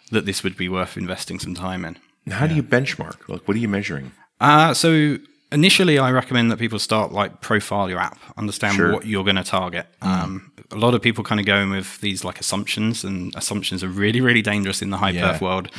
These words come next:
Speaker 2: Sure.
Speaker 1: Yeah, this is where, clearly this method is slow, so this is where we should optimize. But
Speaker 2: Right.
Speaker 1: quite often, if you profile it under realistic load conditions,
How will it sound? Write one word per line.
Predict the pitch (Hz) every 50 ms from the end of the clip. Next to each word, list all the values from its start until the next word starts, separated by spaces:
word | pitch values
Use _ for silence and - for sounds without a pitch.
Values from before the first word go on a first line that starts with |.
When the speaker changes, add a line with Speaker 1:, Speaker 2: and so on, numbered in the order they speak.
| - - -
Speaker 2:
Sure. | - 90 85 76 -
Speaker 1:
Yeah, | 98 80 82 90 - - _ _
this | - 113 127 131 - 139
is | 120 110
where, | 123 117 107 101 101 - - -
clearly | - 143 135 131 117
this | 110 113 117 - -
method | 113 113 107 - - 95 92 87
is | 87 90 -
slow, | - - 107 101 90 90 87 87 87
so | - - 95 90 90
this | 87 92 90 - -
is | - -
where | 90 87 87
we | 90
should | 87 - - -
optimize. | 87 - - - - - - 78 - -
But | - 78
Speaker 2:
Right. | 73 67 - - - _ _ -
Speaker 1:
quite | 92 123 113 110
often, | 117 110 - - 107 101 98 98 95 -
if | - 101 - 113
you | 104
profile | - 120 117 113 - 104 101 101 101
it | 85
under | 90 95 95 95 92
realistic | 95 95 98 95 - - 98 - -
load | - 95 95 98 -
conditions, | - 104 101 107 - - 123 127 123 -